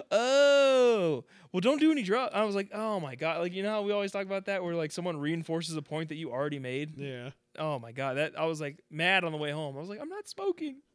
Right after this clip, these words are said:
Speaker 2: The, uh, yeah,
Speaker 1: My brother will be doing that."
Speaker 2: the smoker has been a treat. We, uh,
Speaker 1: Oh my
Speaker 2: not
Speaker 1: God.
Speaker 2: we, but you
Speaker 1: I
Speaker 2: have
Speaker 1: attribute
Speaker 2: pretty
Speaker 1: some of
Speaker 2: much
Speaker 1: my weight gain to that, to be honest with
Speaker 2: Yeah.
Speaker 1: you.
Speaker 2: I mean, you
Speaker 1: Uh,
Speaker 2: got it pretty much on lock, though. Brisket, I think,
Speaker 1: I've
Speaker 2: it
Speaker 1: cooked three briskets, and they've gotten substantially better every time.
Speaker 2: Yeah.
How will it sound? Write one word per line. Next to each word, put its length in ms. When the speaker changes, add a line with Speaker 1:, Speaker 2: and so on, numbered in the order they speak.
Speaker 2:
The, 220
uh, 240
yeah, 80
Speaker 1:
My 100
brother 260
will 80
be 120
doing 240
that." 260
Speaker 2:
the 80
smoker 400
has 100
been 140
a 60
treat. 340
We, 260
uh, 240
Speaker 1:
Oh 160
my 120
Speaker 2:
not 120
Speaker 1:
God. 80
Speaker 2:
we, 160
but 140
you 120
Speaker 1:
I 120
Speaker 2:
have 120
Speaker 1:
attribute 380
Speaker 2:
pretty 100
Speaker 1:
some 120
of 60
Speaker 2:
much 40
Speaker 1:
my 100
weight 180
gain 200
to 60
that, 300
to 60
be 80
honest 240
with 160
Speaker 2:
Yeah. 0
Speaker 1:
you. 160
Speaker 2:
I 20
mean, 140
you 80
Speaker 1:
Uh, 40
Speaker 2:
got 140
it 60
pretty 160
much 180
on 200
lock, 260
though. 260
Brisket, 460
I 100
think, 260
Speaker 1:
I've 160
Speaker 2:
it 60
Speaker 1:
cooked 180
three 200
briskets, 460
and 160
they've 140
gotten 460
substantially 720
better 260
every 160
time. 280
Speaker 2:
Yeah. 280